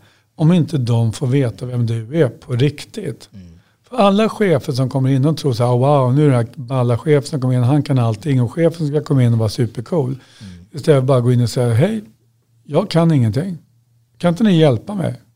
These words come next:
Speaker 1: Du vet, när jag började på M T G tvåtusen tio, då hamnade jag precis i det läget. Jag hade blivit, blivit försäljningsdirektör för T V tre Regional. Det sitter massa fantastiskt duska-, duktiga människor.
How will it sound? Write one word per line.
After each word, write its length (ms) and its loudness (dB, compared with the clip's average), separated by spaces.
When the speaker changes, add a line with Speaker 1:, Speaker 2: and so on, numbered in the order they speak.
Speaker 1:
Du 120 -2
vet, 140 0
när 80 2
jag 100 2
började 280 0
på 420 0
M 260 0
T 180 -2
G 280 4
tvåtusen 500 -2
tio, 500 -4
då 100 -4
hamnade 260 4
jag 100 2
precis 560 -2
i 60 -12
det 80 0
läget. 560 -2
Jag 60 -2
hade 120 0
blivit, 420 -2
blivit 240 -2
försäljningsdirektör 800 2
för 120 -4
T 100 -2
V 100 0
tre 240 -4
Regional. 580 0
Det 100 -18
sitter 300 -6
massa 400 2
fantastiskt 600 -2
duska-, 460 -4
duktiga 360 2
människor. 560 0